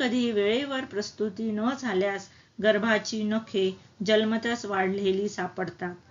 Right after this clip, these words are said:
त्वचा राठ झालेली आढळते. थोडक्यात, नऊ महिने नऊ दिवस या गर्भारपणाच्या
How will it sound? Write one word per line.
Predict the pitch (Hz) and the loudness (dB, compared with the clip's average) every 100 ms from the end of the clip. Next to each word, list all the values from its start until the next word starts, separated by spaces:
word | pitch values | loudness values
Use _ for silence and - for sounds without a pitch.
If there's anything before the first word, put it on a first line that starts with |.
| - _ _ - | -20 _ _ -2
त्वचा | 214 214 - 208 214 | 0 2 2 4 4
राठ | 208 190 202 190 | 4 4 4 2
झालेली | 208 190 190 196 202 - | 0 2 4 2 0 -2
आढळते. | 170 180 185 175 180 175 - | -2 0 -4 -2 -2 -4 -4
थोडक्यात, | 254 262 - 208 196 - - - - | -2 -2 0 0 -2 -4 -20 -20 -6
नऊ | 208 233 277 | 0 2 0
महिने | 285 247 233 226 233 | 2 4 4 4 2
नऊ | 220 208 254 | 2 2 0
दिवस | 240 208 196 190 - - | 0 0 0 -2 -4 -6
या | 214 254 | 2 4
गर्भारपणाच्या | 220 196 190 214 208 202 196 202 - 208 | 4 4 4 2 0 -4 -6 -6 -4 -6